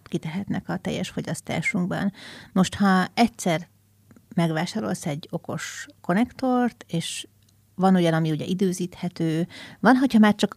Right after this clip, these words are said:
azzal egyszerűsíti az életedet, hogy egy helyen kell lekapcsolni, és nem öt helyen körbejárni a lakásban. Nekem egyébként arról szokott eszembe jutni, hogy, hogy, ö, főleg hajnalban nekem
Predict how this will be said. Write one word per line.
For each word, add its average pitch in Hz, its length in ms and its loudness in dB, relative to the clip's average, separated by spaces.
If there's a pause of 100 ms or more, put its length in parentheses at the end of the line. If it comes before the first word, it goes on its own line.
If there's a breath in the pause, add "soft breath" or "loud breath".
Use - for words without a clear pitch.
azzal 226 340 6
egyszerűsíti 180 380 0
az 165 100 2
életedet, 175 440 0
hogy - 200 -4
egy - 160 -2
helyen 151 220 -2
kell 143 180 -6
lekapcsolni, - 640 -4
és 185 120 -4
nem - 380 -4 (100)
öt - 160 -12
helyen 165 220 -6
körbejárni - 440 -6
a - 60 -6
lakásban. 254 640 2 (640 loud breath)
Nekem 202 400 6
egyébként 226 240 6
arról 196 220 6
szokott - 280 -2
eszembe 170 320 2
jutni, 175 220 2
hogy, 170 400 2
hogy, 180 220 2
ö, 175 340 4 (320)
főleg 175 240 2
hajnalban 156 580 4
nekem 165 420 2